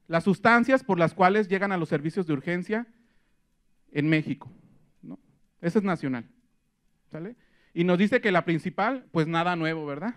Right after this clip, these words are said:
Nada bajo el sol, nada nuevo bajo el sol. El alcohol,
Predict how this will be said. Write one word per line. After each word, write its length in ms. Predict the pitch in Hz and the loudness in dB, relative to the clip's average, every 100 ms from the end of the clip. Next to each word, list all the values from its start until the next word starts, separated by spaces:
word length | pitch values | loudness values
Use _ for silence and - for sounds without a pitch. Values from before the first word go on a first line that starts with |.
| - _ _ _ _ - | -14 _ _ _ _ -4
Nada 240 | 151 175 | 2 2
bajo 220 | 170 156 | 2 0
el 80 | 131 | -2
sol, 220 | 143 143 - _ _ _ - | -2 -4 -8 _ _ _ -10
nada 200 | 156 170 | -8 -8
nuevo 160 | 175 | -8
bajo 160 | 160 143 | -8 -10
el 60 | |
sol. 160 | 143 131 _ _ _ | -12 -14 _ _ _
El 180 | 143 147 | 0 2
alcohol, 500 | 147 139 160 151 | 0 2 4 4